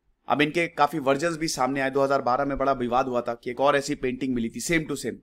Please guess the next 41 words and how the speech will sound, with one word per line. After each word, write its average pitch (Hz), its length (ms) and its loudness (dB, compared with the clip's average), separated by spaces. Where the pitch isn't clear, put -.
तो - 60 -8
बता 139 200 2
था 147 60 2
वो 147 120 0
भी 160 100 0
लियोनार्डो 143 380 0
डा 139 100 2
विंची 135 280 -2
ने 135 140 -4
बनाई 123 280 -4
है। 120 160 -8
एक 131 140 -2
इनका 131 200 -2
न्यूड 147 280 4
वर्जन 139 340 2
भी 123 100 -2
है। 110 180 -10
हम 123 100 -8
सबकी 170 300 -2
बात 127 240 2
करेंगे, 101 260 -10
पेंटिंग 156 420 0
में 156 120 -2
क्या-क्या 147 280 -2
रहस्य 135 380 -4
है 135 60 -8
और - 200 -6
इस 139 100 -8
पेंटिंग, 123 440 -4
दोनों 131 220 -2
की 135 120 -8
ही 139 60 -4
बात 120 200 -2
करेंगे। 113 240 -6
फिलहाल 139 280 0
आपको 147 200 -4
बता 123 180 -2
दो, 151 100 -6
it - 60 -16
is 160 100 -8
the 143 180 -8